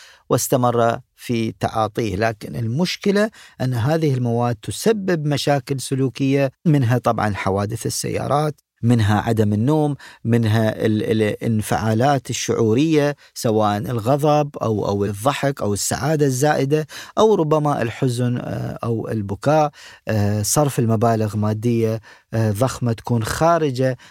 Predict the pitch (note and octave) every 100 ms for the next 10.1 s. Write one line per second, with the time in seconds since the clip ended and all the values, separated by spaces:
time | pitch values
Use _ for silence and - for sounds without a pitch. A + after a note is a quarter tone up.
0 | _ A#2+ A2+ A#2 A#2 - A#2 G#2+ F#2+ G#2
1 | A#2+ A#2+ A2 A2 A2+ A#2+ B2 B2+ B2+ -
2 | - - A2+ G2 A#2+ A2 G#2+ - F#3+ -
3 | - - C#3+ G3 G3 F3+ E3+ E3 - D3+
4 | D3 D3 C3+ - A#2+ - C3+ C3 C#3+ -
5 | C3+ A#2+ - F#3 - B2+ C3 A#2+ A2 A2+
6 | - A2+ A2 A2 A2 A2+ A#2 A2 G#2+ A2+
7 | G#2+ - - G2+ G2+ C3+ C3 G2+ G2 -
8 | - G2+ F#2+ B2 B2+ B2+ - - _ A2
9 | A#2 A2 G#2 G#2+ - G2 G2 F#2+ - -